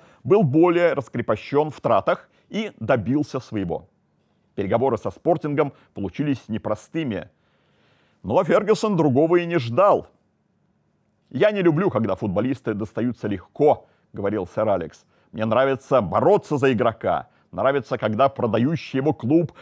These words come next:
прилагает все усилия, чтобы удержать его у себя. Это означает, что он важен для них. Означает, что ты покупаешь действительно ценного игрока".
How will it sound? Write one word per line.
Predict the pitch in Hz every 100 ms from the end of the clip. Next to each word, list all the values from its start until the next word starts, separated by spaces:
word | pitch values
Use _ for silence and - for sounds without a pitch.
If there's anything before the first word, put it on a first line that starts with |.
| -
прилагает | - 135 135 147 160
все | - - 143
усилия, | 160 143 147 160 170
чтобы | - - 147 143
удержать | 151 160 113 90 175 - 139
его | 135
у | 127
себя. | 110 117 107 95 - _ _ _ _
Это | - -
означает, | 117 104 101 143 143
что | 107 -
он | 127
важен | 87 160 147 123
для | 107
них. | 95 82 - _ _ -
Означает, | - 85 - 147 113 _ _ _ _ _
что | _ 98
ты | 92
покупаешь | 113 - - 127 120 - - _
действительно | 101 127 - 95 143 123 113 95
ценного | - - 113 135 117 92
игрока". | 90 90 - 80 -